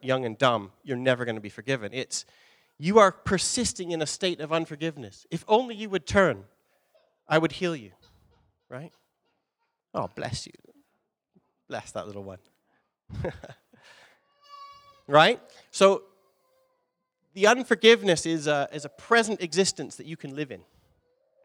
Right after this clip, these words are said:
And the Pharisees are persisting in a state of broken relationship with the one that they should be having their eyes on. Right? So, that's something I want you to know.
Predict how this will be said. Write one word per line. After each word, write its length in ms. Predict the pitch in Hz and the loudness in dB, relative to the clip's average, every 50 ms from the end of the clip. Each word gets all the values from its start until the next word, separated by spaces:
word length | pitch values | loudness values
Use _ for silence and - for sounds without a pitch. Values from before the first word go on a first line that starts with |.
| _ _ _ _ _ _ _ _ _ _ _ _ _ - | _ _ _ _ _ _ _ _ _ _ _ _ _ -8
And 120 | 147 160 | -4 -4
the 60 | 170 165 | -4 -4
Pharisees 600 | - - 196 208 220 226 208 - - 175 156 160 | -2 0 2 4 4 4 2 0 -6 -6 -4 -4
are 80 | 151 | -6
persisting 760 | - - - 151 - - - - 190 180 - - - 160 143 - | -6 -6 -10 -8 -8 -6 -4 -4 -2 -2 -4 -4 -4 -10 -10 -8
in 200 | - 160 139 131 | -10 -8 -6 -6
a 60 | 123 | -6
state 360 | - - - - 165 156 - | -8 -10 -10 -8 -10 -10 -10
of 140 | 135 120 - | -14 -16 -8
broken 360 | - 147 151 156 - - 139 | -4 -2 -2 -2 -4 -6 -8
relationship 560 | 131 123 123 131 127 - 131 - - 110 - | -6 -4 -4 -4 -6 -8 -16 -16 -16 -16 -16
with 380 | _ 135 131 151 165 156 - - | _ -14 -6 -6 -6 -6 -6 -10
the 80 | 156 143 | -12 -6
one 380 | 135 139 139 135 131 127 117 _ _ _ _ _ _ - _ _ _ _ _ _ _ _ _ _ _ _ _ | 0 2 2 2 0 -4 -10 _ _ _ _ _ _ -20 _ _ _ _ _ _ _ _ _ _ _ _ _
that 120 | - 131 - | -20 -12 -10
they 80 | 135 | -10
should 260 | 131 - - 160 139 | -10 -10 -12 -14 -14
be 100 | 135 131 | -14 -16
having 240 | 117 127 127 117 113 | -12 -10 -10 -10 -8
their 160 | 107 104 107 | -8 -6 -6
eyes 200 | 104 107 107 - | -6 -6 -8 -10
on. 60 | 90 87 90 _ _ _ _ _ _ _ _ _ _ _ _ _ _ _ _ _ _ _ _ _ _ _ _ _ _ _ _ _ _ _ _ _ _ _ _ _ _ - | -18 -20 _ _ _ _ _ _ _ _ _ _ _ _ _ _ _ _ _ _ _ _ _ _ _ _ _ _ _ _ _ _ _ _ _ _ _ _ _ _ _ -6
Right? 220 | 127 135 180 - _ _ _ _ _ _ _ _ _ _ _ _ _ _ _ _ _ _ _ _ _ _ _ _ _ _ _ _ _ - | -4 -4 -4 -4 _ _ _ _ _ _ _ _ _ _ _ _ _ _ _ _ _ _ _ _ _ _ _ _ _ _ _ _ _ 0
So, 220 | 202 196 135 - - _ _ _ _ _ _ _ _ _ _ _ _ _ _ _ _ _ _ _ _ _ _ _ _ _ _ _ _ - | 0 0 0 0 -6 _ _ _ _ _ _ _ _ _ _ _ _ _ _ _ _ _ _ _ _ _ _ _ _ _ _ _ _ 6
that's 600 | 143 165 165 156 - - - - - - - _ _ _ _ _ _ _ _ _ _ | 8 8 8 8 6 -2 -6 -6 -8 -12 -16 _ _ _ _ _ _ _ _ _ _
something 320 | - 147 135 - 135 123 | -2 -2 -2 -2 -2 -2
I 60 | 117 | -2
want 200 | 117 110 110 - | -2 -2 -6 -10
you 60 | - - | -10 -16
to 120 | - 113 | -16 -12
know. 140 | 107 92 | -12 -12